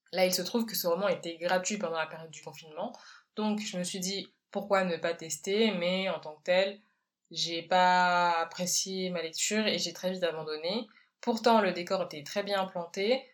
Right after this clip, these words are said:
Il y avait une qualité rédactionnelle que je ne peux pas nier. Mais bon, voilà, les goûts et les couleurs, qu'est-ce que vous voulez que je vous dise ? Le deuxième livre que j'ai lu est en fait un recueil de nouvelles dont je vous ai déjà parlé dans le podcast intitulé « Trois recueils de nouvelles ». Je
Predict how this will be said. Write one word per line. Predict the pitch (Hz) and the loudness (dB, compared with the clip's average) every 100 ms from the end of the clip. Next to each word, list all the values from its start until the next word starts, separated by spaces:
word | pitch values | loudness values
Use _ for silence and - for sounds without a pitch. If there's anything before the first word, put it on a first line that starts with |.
| _ - | _ -2
Il | |
y | |
avait | 160 156 | -2 -2
une | 156 | -4
qualité | 175 175 190 | -4 -4 -4
rédactionnelle | 180 165 160 - 185 185 180 | -2 -2 -4 -2 0 0 -2
que | 156 | -12
je | 151 | -12
ne | 147 | -12
peux | 160 | -6
pas | 165 185 - 165 156 | 2 4 4 -2 -8
nier. | 160 170 208 - 156 | -4 -2 -2 -2 -6
Mais | 156 | -6
bon, | 151 180 | -2 2
voilà, | 160 165 | 4 4
les | 160 | 4
goûts | 147 | -2
et | 175 | -4
les | 151 | -4
couleurs, | 147 147 160 165 | -8 -4 -4 -4
qu'est-ce | 151 - | -8 -10
que | |
vous | 156 | -8
voulez | 170 | -10
que | 175 | -10
je | - | -12
vous | 143 | -16
dise ? | 123 120 - | -16 -16 -10
Le | 196 196 | -8 -2
deuxième | 214 220 233 226 226 | 0 4 4 6 4
livre | 226 220 - | 4 2 0
que | 208 | -4
j'ai | 202 | -6
lu | 196 247 | -2 0
est | 226 208 | 0 0
en | 175 | -2
fait | 196 190 - | 0 0 6
un | 247 | 6
recueil | 220 208 180 | 6 0 -4
de | 170 | -6
nouvelles | 160 156 202 277 - - _ | -10 4 4 4 -4 -20 _
dont | 190 | -4
je | 190 | -2
vous | 185 175 | -4 -4
ai | |
déjà | 165 190 214 | -2 2 2
parlé | 214 208 208 208 | 2 0 0 0
dans | 185 170 | 0 0
le | 156 | 0
podcast | - 226 226 220 - | -2 0 -2 -2 -4
intitulé « | 185 190 - 190 190 196 - - | -4 -4 -6 -4 -4 -4 -10 0
Trois | - 233 | 10 10
recueils | 214 208 190 | 10 2 -2
de | 185 | -2
nouvelles ». | 160 156 170 240 - - _ | -8 4 4 4 0 -14 _
Je | - | -16